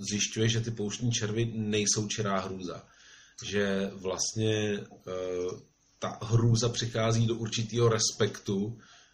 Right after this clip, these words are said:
možná trochu obdivu, až vlastně jakoby, jak to říct, eh, už nepředstavují pro tebe hrozbu a jsou prostě takovou jako zajímavostí. Je pravda, že ten závěrečný záběr, jak tam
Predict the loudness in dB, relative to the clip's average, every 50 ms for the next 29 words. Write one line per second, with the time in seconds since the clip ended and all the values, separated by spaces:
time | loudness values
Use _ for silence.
0 | _ -10 -4 -4 0 4 4 4 6 4 2 2 0 0 0 2 0 2 4 4
1 | 4 4 2 -2 -6 -6 -8 -10 -16 -20 _ _ _ _ _ 2 6 6 6 6
2 | 4 0 -2 -2 -2 0 2 2 2 0 2 2 4 6 6 6 6 4 4 2
3 | 0 -2 -6 -12 _ _ _ _ _ -8 -8 -8 -4 -2 -2 0 2 2 2 4
4 | 4 2 0 -2 -2 -6 -12 -18 _ _ _ _ -20 _ _ _ _ _ _ _
5 | _ _ -14 -12 -12 -10 0 2 2 2 4 2 0 0 0 -4 -10 -12 -16 -20
6 | -8 -2 0 2 2 4 2 2 0 -4 -12 _ _ _ _ _ _ _ _ _
7 | _ _ _ _ -20 _ _ _ _ _ -4 -4 -4 0 0 0 2 2 2 0
8 | 0 0 2 4 4 4 4 4 0 0 2 4 4 6 6 6 6 4 2 0
9 | 0 -2 -2 -2 -2 -4 -4 -2 0 -2 -2 -2 -4 -6 -4 -4 -4 -4 -4 -6
10 | -4 -2 0 2 2 0 0 -2 -4 -6 -6 -8 -16 -20 -20 -20 _ -4 0 2
11 | 4 6 8 8 8 8 8 6 4 2 2 6 6 6 6 6 4 4 6 6
12 | 6 4 4 4 4 4 4 4 4 4 4 4 4 4 2 2 2 4 4 4
13 | 2 2 4 4 4 4 4 2 2 0 2 2 2 0